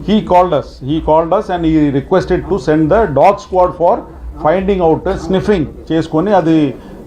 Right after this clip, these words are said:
తెలుసుకోవాలని చెప్పేసి ఆ ఉద్దేశంతో పిలిపించారు. మన దగ్గర నుంచి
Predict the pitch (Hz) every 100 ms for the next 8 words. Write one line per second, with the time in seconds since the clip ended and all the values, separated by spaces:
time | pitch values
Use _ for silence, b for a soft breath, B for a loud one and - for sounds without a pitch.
0 | - 160 185 - 196 175 165 156 151 156
1 | 147 190 165 175 180 180 185 160 156 151
2 | 147 143 120 - 113 156 202 226 254 233